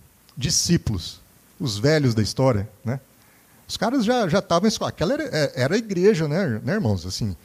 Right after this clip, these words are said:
os caras eram os pastores ali, os caras estavam sendo ensinados de uma maneira intensa e vertical. O que que o verso cinquenta fala? Eles abandonaram Jesus.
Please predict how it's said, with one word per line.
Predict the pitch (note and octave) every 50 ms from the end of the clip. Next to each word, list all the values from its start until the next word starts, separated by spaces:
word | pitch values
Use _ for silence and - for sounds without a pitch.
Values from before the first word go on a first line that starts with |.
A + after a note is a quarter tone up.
| - - - -
os | - -
caras | - C#3 E3+ G#3 F#3+
eram | A#3+ B3 B3
os | A#3 -
pastores | - - F3 - - - - D#3+ F#3+ G3+ D3 A2+ G2+
ali, | A2 G2+ A2 C3 B2
os | G2 F2 E2 -
caras | - - D3 E3 F#3
estavam | - - F#3 F3+
sendo | D#3 - E3+ E3+ F3
ensinados | D3+ - - D#3+ B2 B2 C#3 D3+ E3+ E3+ F3+ D3+ - - - - - - - - -
de | C3+ C3
uma | F3 E3
maneira | D#3 D3 C#3+ D3+ D3+
intensa | F#3+ F#3 - - D3+ E3+ E3+ -
e | F#3
vertical. | D#3+ F#3 F#3 - - - B2 A#2 G#2+ F2 - - - - - - - - - - _ _ _ _ _ _ _ _ _ _ _ _ - - - - _ _ -
O |
que | - F3+
que | F#3 -
o | E3+
verso | C3 C#3 C3+ B2+ - - - C3 A2 F#2 - - -
cinquenta | - - - D3 A#2 - B2 A#2+ - -
fala? | F2+ - - G#2+ G2+ G2 F2+ F#2+ G2 - _ _ _ _ _ _ _ _ _ _ _ _ -
Eles | C3 C3 C3+ C#3 B2+ - - - - _ -
abandonaram | - E3 G3 - - - - B2+ A2+ D3 E3+ E3+ D3+ C#3 D3+ C3+ A2+ A#2 A#2+ A#2+ A#2 B2
Jesus. | A2 G#2+ A#2 G#2 E2 E2+ E2 D#2+ - - - -